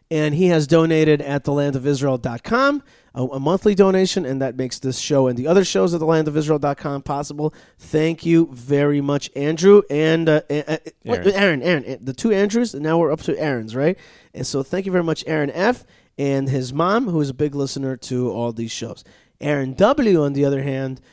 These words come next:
Speaker 1: is a man who sent me, uh, a very, very, very powerful and very personal email about many of his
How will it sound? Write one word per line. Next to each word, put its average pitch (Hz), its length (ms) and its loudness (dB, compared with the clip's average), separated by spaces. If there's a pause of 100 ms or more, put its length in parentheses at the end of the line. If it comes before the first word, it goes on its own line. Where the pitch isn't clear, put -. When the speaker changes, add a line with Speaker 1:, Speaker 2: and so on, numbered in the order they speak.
(140)
Speaker 1:
is 131 140 -6
a 131 60 0
man 160 280 0
who 151 80 0
sent 147 320 -4
me, 139 400 -4
uh, 113 220 -10
a 127 60 -10
very, 147 540 -2
very, 135 500 -2 (100)
very 139 340 -4
powerful 135 560 -8
and 113 100 -14
very 110 160 -8
personal 147 720 -8
email 131 480 -6 (360)
about 113 220 -10
many 139 260 -4
of 120 100 -6
his 113 280 -10